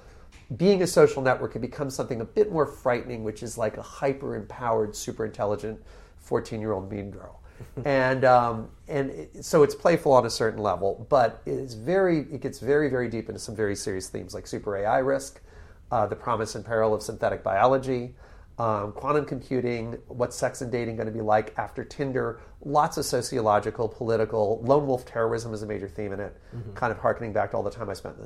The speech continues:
Speaker 1: the Middle East and some things that happened then. Um, so it's a lot of stuff that's, that's integrated. And, you know, I knew when I was writing, it's probably took seventy-five hundred hours to write this book. And if there's, if there's a worse way to make money, uh, than to write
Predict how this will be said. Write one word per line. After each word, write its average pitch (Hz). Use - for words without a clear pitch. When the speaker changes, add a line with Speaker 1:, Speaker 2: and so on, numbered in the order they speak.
Speaker 1:
the 123
Middle 113
East 143
and 110
some 101
things 98
that 101
happened 101
then. 107
Um, 120
so 160
it's -
a 143
lot 135
of 226
stuff 151
that's, 120
that's 127
integrated. 104
And, 131
you 156
know, 143
I 147
knew 208
when 151
I 135
was 117
writing, 117
it's -
probably 160
took 131
seventy-five 123
hundred 107
hours 92
to 104
write 98
this 104
book. -
And 117
if -
there's, 113
if 120
there's 123
a -
worse 151
way 143
to 131
make 117
money, 107
uh, 113
than 120
to 120
write 110